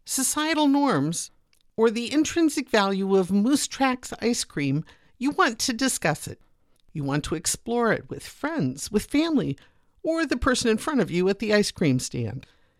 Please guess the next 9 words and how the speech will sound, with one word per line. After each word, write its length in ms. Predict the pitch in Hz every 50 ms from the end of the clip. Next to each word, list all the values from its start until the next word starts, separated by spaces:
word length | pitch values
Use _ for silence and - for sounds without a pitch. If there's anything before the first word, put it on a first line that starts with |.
| _ _ _ _ _ -
You 140 | - 127 113
want 520 | 123 139 139 156 208 277 269 - - - _ _ _ _ -
a 80 | - 160
debate, 800 | - - 147 - _ _ - 117 123 117 - _ - - - - _ _ _ _ _ _ _ -
an 140 | - 139 139 - _
honest-to-goodness 920 | - 202 220 233 233 247 247 - - 240 185 - 151 131 131 - 143 - -
discussion 560 | - 165 - - - 240 226 220 - - 156
with 140 | 127 131 -
facts, 540 | - - 320 339 285 - 135 - - -